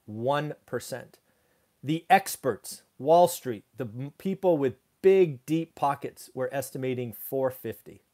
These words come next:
You know, I'm gonna take a victory lap this time. I got it. I'm not, never too high on my own supply. I still remember,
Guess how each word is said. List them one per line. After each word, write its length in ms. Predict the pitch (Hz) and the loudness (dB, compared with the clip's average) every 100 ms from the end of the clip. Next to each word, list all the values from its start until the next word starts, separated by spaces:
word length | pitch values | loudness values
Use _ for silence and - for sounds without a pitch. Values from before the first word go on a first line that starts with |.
| _ _ _ _ _ _ _ _ _ _ _ _ _ _ _ _ _ _ _ - | _ _ _ _ _ _ _ _ _ _ _ _ _ _ _ _ _ _ _ -2
You 80 | |
know, 260 | 160 185 185 _ _ _ _ _ | 2 2 2 _ _ _ _ _
I'm 160 | 175 190 | 0 4
gonna 160 | 190 175 | 4 4
take 220 | 190 175 | 2 2
a 40 | |
victory 400 | 143 175 175 165 | 2 0 2 4
lap 260 | 165 160 - | 6 4 2
this 180 | 165 - | -4 -2
time. 300 | 156 156 - | -2 -2 -2
I 120 | 127 | -2
got 280 | 123 147 151 | 2 4 4
it. 160 | 143 _ _ _ - | 0 _ _ _ -10
I'm 120 | 123 | -8
not, 220 | 135 139 | -6 -6
never 240 | 135 143 143 | -4 -4 -4
too 220 | - 147 | -4 -2
high 260 | 135 139 135 | 2 2 2
on 80 | |
my 120 | 131 127 | -2 -2
own 200 | 131 127 | -4 -6
supply. 540 | 139 117 131 127 131 | -8 0 2 2 0
I 100 | 113 | -6
still 340 | 110 - 143 139 | -10 -4 -2 0
remember, 580 | 135 131 131 131 127 | 0 -2 0 0 0